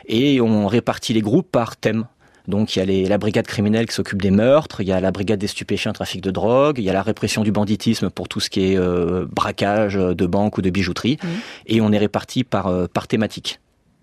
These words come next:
Speaker 1: Ensuite, euh, les enquêtes, bah, c'est soit l'enquête la plus grave qui prime, soit l'enquête sur laquelle il y a le plus d'actualité. Voilà.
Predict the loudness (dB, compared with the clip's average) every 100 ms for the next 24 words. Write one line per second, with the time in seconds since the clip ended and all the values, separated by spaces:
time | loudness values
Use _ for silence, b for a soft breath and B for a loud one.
0 | B B B B B -4 0 0 0 -4
1 | -2 0 2 2 0 0 0 -2 -4 -4
2 | 0 -2 0 2 2 2 -2 -2 -4 -2
3 | 0 2 0 -2 -8 -16 -8 -8 -2 0
4 | 0 -2 B B B -6 2 4 4 2
5 | -2 0 0 0 2 2 2 0 -2 2
6 | 0 2 2 2 -2 -4 _ _ _ -4
7 | -4